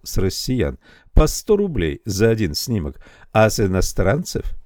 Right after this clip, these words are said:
по двести рублей. Это был житель приволжского городка. Довольный своим успехом,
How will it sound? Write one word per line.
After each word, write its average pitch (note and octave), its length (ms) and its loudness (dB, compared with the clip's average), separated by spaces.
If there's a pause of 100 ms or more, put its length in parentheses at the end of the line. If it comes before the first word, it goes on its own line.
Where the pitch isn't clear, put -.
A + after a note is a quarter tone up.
(120)
по G2 140 2
двести D#2+ 600 -6
рублей. F#2 480 -6 (500)
Это C3+ 300 4
был C3+ 240 2
житель C#3+ 400 0
приволжского A#2+ 760 0
городка. G2+ 640 -4 (380)
Довольный F#2+ 640 4
своим F2 420 2
успехом, F#2 680 -4